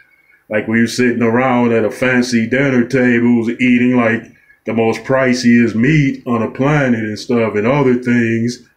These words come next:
Like, "Would you like some sherry with your potatoes?" You know, <laughs> people are saying that. Then it's like, "Yes, I have a spot of potatoes.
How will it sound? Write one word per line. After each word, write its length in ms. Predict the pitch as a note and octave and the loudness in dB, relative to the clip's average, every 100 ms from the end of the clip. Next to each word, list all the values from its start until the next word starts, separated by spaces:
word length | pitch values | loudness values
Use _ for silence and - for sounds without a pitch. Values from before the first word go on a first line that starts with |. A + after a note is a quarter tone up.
| _ _ | _ _
Like, 160 | B2+ B2 | -4 -2
"Would 180 | D3+ F#3 | -2 -2
you 100 | F#3+ | 0
like 240 | F#3 F#3 | 0 0
some 220 | - F3 | -4 -6
sherry 720 | D#3 - G3+ G#3 F#3+ F#3 F#3 - - _ | -6 -2 2 2 2 0 -6 -12 -20 _
with 180 | E3 D#3 | -4 0
your 140 | F3+ | 0
potatoes?" 1040 | D3+ D3+ - G3 G#3 G#3 A3 G#3+ G3+ - - _ _ | 0 -2 -2 0 0 0 0 0 -2 -6 -16 _ _
You 120 | C3+ B2+ | 0 2
know, 240 | A#2+ B2 - | 2 0 -2
<laughs> 120 | - - | -2 -2
people 320 | D3+ C#3 C#3 | 0 2 2
are 40 | |
saying 500 | B2+ D3 C#3 B2+ B2 | 2 0 2 2 2
that. 440 | D3+ D#3 C3+ C3 - _ _ _ _ | 0 -2 -4 -8 -16 _ _ _ _
Then 100 | A#2+ | 0
it's 140 | C#3 C3+ | 2 2
like, 200 | E3+ G#3+ | 2 4
"Yes, 300 | B3 A3+ G3 | 4 4 0
I 180 | G#3 F#3+ | 0 0
have 240 | D#3+ D#3+ | 0 0
a 60 | D3 | -2
spot 480 | - - F3+ D#3+ D3+ | -2 0 2 2 0
of 120 | C3 | 0
potatoes. 1000 | D3 - D#3 E3 D3 C#3 C#3 C#3+ C#3+ | -2 -2 -2 2 2 2 2 -2 -6